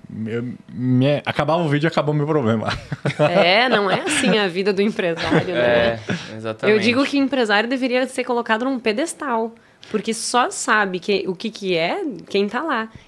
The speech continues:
Speaker 2: E aí as críticas que vêm, às vezes, as pessoas não têm ideia do que que é essa construção de um negócio.
Speaker 3: É,
Speaker 2: E aí
Speaker 3: o cara tá num all-in ali, muitas
Speaker 2: Uhum,
Speaker 3: vezes, né?
Speaker 2: muito, é.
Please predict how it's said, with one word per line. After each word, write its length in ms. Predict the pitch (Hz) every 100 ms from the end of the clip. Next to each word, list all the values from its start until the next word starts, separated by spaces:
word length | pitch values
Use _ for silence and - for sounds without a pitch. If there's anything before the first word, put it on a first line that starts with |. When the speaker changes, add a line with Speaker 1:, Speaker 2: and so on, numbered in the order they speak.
| -
Speaker 2:
E 140 | 185
aí 240 | 180 185 196
as 160 | 202
críticas 420 | - 208 202 240
que 160 | 226 220
vêm, 300 | 175 180 208
às 120 | 202
vezes, 380 | 175 175 185 208
as 140 | 214
pessoas 260 | - 214 214
não 140 | 220
têm 180 | 214 214
ideia 340 | 220 202 233 254
do 140 | 185
que 140 | 190
que 180 | 190 190
é 60 | 170 190
essa 180 | 208 180
construção 680 | - 175 175 170 170 175 175
de 60 |
um 140 | 165 175
negócio. 580 | 160 156 139 151 - - - 107
Speaker 3:
É, 160 | 110 107
Speaker 2:
E 40 |
aí 500 | 165 160 170 185 185
Speaker 3:
o 20 |
cara 160 | 196 139
tá 140 | 151
num 140 | 160 165
all-in 460 | 185 165 135 151
ali, 280 | 135 117 123
muitas 320 | 131 127 226 226
Speaker 2:
Uhum, 40 |
Speaker 3:
vezes, 400 | 113 120 214 233
né? 100 | 190 185
Speaker 2:
muito, 200 | 202 180
é. 260 | 165 156